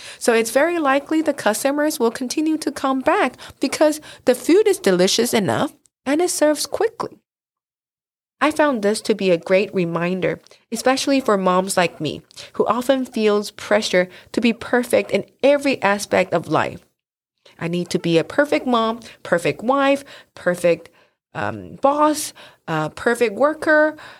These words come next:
You know, I have to be perfect at everything. And I need to look perfect.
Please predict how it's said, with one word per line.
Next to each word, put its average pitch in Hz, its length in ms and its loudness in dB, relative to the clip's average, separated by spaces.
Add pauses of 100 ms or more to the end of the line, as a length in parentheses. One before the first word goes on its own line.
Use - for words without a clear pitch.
(120)
You 269 120 -4
know, 320 160 2
I 320 140 4
have 370 240 -4
to 392 80 2
be 370 120 2
perfect 359 460 0
at - 120 -2
everything. 302 640 0 (300)
And 247 140 0
I 262 60 2
need 370 200 2
to - 80 0
look 320 320 2
perfect. - 580 -2